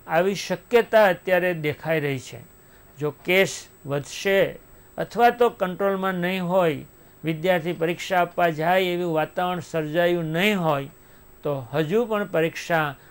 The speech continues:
જુલાઈ મહિનામાં જાય આવી પણ શક્યતા છે. પણ એક વાત ચોક્કસ છે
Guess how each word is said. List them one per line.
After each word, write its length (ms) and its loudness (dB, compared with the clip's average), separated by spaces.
જુલાઈ 480 4
મહિનામાં 580 0
જાય 340 -2
આવી 240 0
પણ 220 -4
શક્યતા 640 -8
છે. 240 -14
પણ 140 -4
એક 300 4
વાત 360 4
ચોક્કસ 600 0
છે 160 -14